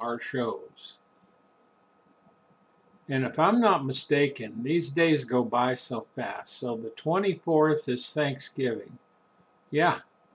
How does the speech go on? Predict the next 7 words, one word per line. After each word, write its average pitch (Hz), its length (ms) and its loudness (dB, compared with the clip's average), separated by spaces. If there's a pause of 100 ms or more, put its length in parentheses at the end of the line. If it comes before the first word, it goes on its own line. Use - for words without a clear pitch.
(520)
we 196 260 10
will 196 320 8
be 185 300 8
in 180 200 4
December. 160 840 0 (100)
Dear 165 300 -2
God, 127 440 -6